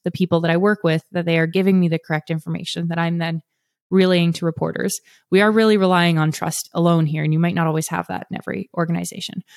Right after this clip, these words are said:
Whereas with Buffer, I oftentimes, I don't even ask anyone. I'm just, like, going and finding information on my own, and then I'm like, "Oh, here we go. Here's the number you were looking for." And <laughs> actually, it's transparent, which is so fun. Like, here's a link for you to just look at this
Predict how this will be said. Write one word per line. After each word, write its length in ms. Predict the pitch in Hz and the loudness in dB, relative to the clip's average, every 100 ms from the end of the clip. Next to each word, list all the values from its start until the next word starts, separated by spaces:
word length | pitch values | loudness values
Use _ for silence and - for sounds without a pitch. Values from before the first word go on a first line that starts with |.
| _ | _
Whereas 240 | - 196 208 | 2 2 2
with 120 | 208 | 2
Buffer, 360 | 240 262 254 - | 0 2 0 2
I 200 | 185 180 | 2 2
oftentimes, 500 | 185 - 190 202 202 | 0 0 0 2 2
I 40 | |
don't 160 | 202 214 | 2 2
even 140 | 208 | 2
ask 240 | 214 247 | 2 0
anyone. 240 | 202 156 147 | 0 0 0
I'm 120 | 151 | -2
just, 120 | 175 | -2
like, 140 | 175 - | -4 2
going 260 | 180 180 | 2 4
and 100 | 175 | 2
finding 360 | - 190 208 190 | 2 2 4 2
information 460 | 170 160 160 156 | 2 -2 -2 -2
on 100 | 165 | -2
my 140 | 160 175 | 0 0
own, 140 | 180 | 0
and 100 | 156 | 0
then 60 | 160 | 0
I'm 60 | |
like, 140 | 160 165 | -2 -2
"Oh, 160 | 285 233 | 0 0
here 180 | 208 | 2
we 80 | 277 | 2
go. 220 | 180 185 208 _ _ _ _ - | 2 0 0 _ _ _ _ 0
Here's 160 | 233 | 0
the 80 | 214 | 4
number 220 | 190 170 | 4 4
you 120 | 170 165 | 4 4
were 120 | 165 | 2
looking 240 | 180 196 | 2 2
for." 320 | 190 233 233 - | 2 0 0 -2
And 280 | 170 170 170 | 0 0 0
<laughs> 60 | - | -4
actually, 420 | 170 196 - 214 | -2 -2 0 0
it's 140 | 214 - | 0 2
transparent, 540 | 254 254 302 240 160 | 0 0 2 2 2
which 160 | 170 202 | 0 -2
is 80 | |
so 140 | - 220 | 0 0
fun. 220 | 247 214 | 2 2
Like, 160 | 160 - | 0 0
here's 180 | 196 | -2
a 60 | 202 | 0
link 280 | 214 190 - _ _ _ _ | 2 0 -2 _ _ _ _
for 100 | 170 | 0
you 180 | 170 175 | 2 2
to 60 | |
just 180 | 170 180 | 0 -2
look 140 | 190 190 | -2 -2
at 80 | |
this 200 | 190 185 | -2 -2